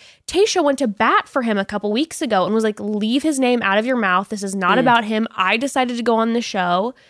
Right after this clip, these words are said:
Speaker 1: She was very vocal about that and protecting his name.
Speaker 2: Yeah.
Speaker 1: Ridiculous.
Speaker 2: Yeah, that's just stupid. And
Speaker 1: I
Speaker 2: it makes,
Speaker 1: was
Speaker 2: it's such a bad look. It's just such a bad look.
Speaker 1: I was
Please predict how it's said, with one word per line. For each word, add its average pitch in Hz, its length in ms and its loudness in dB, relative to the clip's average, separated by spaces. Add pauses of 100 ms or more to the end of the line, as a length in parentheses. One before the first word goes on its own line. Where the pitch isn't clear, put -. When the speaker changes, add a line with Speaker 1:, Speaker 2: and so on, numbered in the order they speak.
(340)
Speaker 1:
She - 160 0
was 330 140 4
very 320 320 2
vocal 302 420 0
about 214 300 0
that 220 200 0
and 233 140 -4
protecting 247 500 -6
his 226 200 -2
name. 233 520 -2
Speaker 2:
Yeah. 151 260 -8 (1400)
Speaker 1:
Ridiculous. 196 680 -2
Speaker 2:
Yeah, 185 300 2
that's 196 340 -2
just - 240 -10
stupid. 147 480 -8
And - 40 -2
Speaker 1:
I 233 80 2
Speaker 2:
it 214 60 4
makes, 220 200 4
Speaker 1:
was - 80 2
Speaker 2:
it's - 100 2
such 311 160 0
a 311 60 4
bad 160 320 2
look. 139 320 -2
It's 175 140 -2
just 226 180 -6
such 240 200 -2
a 226 60 0
bad 143 220 0
look. - 320 -8
Speaker 1:
I 247 120 2
was 240 360 2